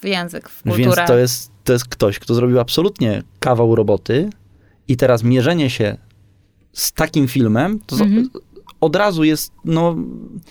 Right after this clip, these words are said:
Speaker 2: z pozycji
Speaker 1: Ciężko.
Speaker 2: przegranego wychodzisz, no bo wiadomo, że tak może być. Natomiast nadzieja jest oczywiście taka,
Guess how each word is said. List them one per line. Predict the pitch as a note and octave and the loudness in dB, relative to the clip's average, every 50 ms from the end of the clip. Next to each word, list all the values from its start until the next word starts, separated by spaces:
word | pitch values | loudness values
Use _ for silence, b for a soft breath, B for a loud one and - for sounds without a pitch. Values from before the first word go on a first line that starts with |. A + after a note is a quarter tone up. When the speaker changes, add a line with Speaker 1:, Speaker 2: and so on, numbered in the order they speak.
| B B | B B
Speaker 2:
z | - - | -8 -2
pozycji | - F3 C4 A#3 G#3 | 0 2 2 2 2
Speaker 1:
Ciężko. | A3 F#3+ | 0 -2
Speaker 2:
przegranego | - - G3 F3 F#3 F3+ F3 E3+ D#3 C3+ A#2+ A#2+ A2+ - | 0 0 2 2 2 2 2 0 0 2 2 0 0 0
wychodzisz, | - A#2+ G#2+ A2+ A2+ - A#2+ A2 G#2+ C#3+ F3+ G3 - | -4 -4 -4 -4 -2 -2 -2 -2 0 -2 -2 -2 -2
no | F#3 | -2
bo | F3 F3+ | -2 0
wiadomo, | F3 F3+ E3 E3 F3 F3+ F3+ F3 | 0 0 0 0 0 0 0 0
że | D#3 E3 E3 E3 E3 B B B B B B B B B B - | 0 -2 -4 -4 -6 B B B B B B B B B B -6
tak | - D#3 D#3+ - | -4 -4 -2 0
może | E3+ D#3 C#3+ C3+ D3 | 0 0 0 0 0
być. | C3 A#2 A2 G2+ - - - | 0 0 0 0 -2 -6 -8
Natomiast | B2+ A2+ - C3+ C3 C3+ C3+ B2 - - - _ _ _ _ _ - | -8 -4 -2 -2 0 0 -2 -4 -6 -10 -14 _ _ _ _ _ -2
nadzieja | B2+ C3+ C3 A2+ C#3 D#3 F3 F3 | 0 0 0 0 0 0 2 2
jest | D#3+ C3+ B2 - | 2 0 0 -2
oczywiście | B2+ B2 - B2 B2 B2+ B2 - C3 | -6 -6 -4 -4 -4 -4 -4 -4 -4
taka, | - G#2+ G2 - B2+ D3+ G3 A3 | -4 -4 -2 -2 -2 -2 -2 -2